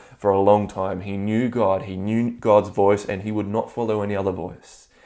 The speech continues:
He knew for certain that the God he loved had commanded this, and so what did Abraham do? He arose early.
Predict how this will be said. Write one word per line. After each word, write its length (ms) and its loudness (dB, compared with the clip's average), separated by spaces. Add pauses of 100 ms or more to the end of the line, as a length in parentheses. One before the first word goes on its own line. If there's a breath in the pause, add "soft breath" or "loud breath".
(140 soft breath)
He 140 -2
knew 220 0
for 140 -8
certain 520 2
that 140 -6
the 60 -10
God 520 6
he 140 -6
loved 440 -2
had 160 -12
commanded 560 -6
this, 280 -6 (220 loud breath)
and 140 -8
so 120 -4
what 220 2
did 140 0
Abraham 480 0
do? 340 -4 (540 soft breath)
He 140 -6
arose 360 0
early. 480 -8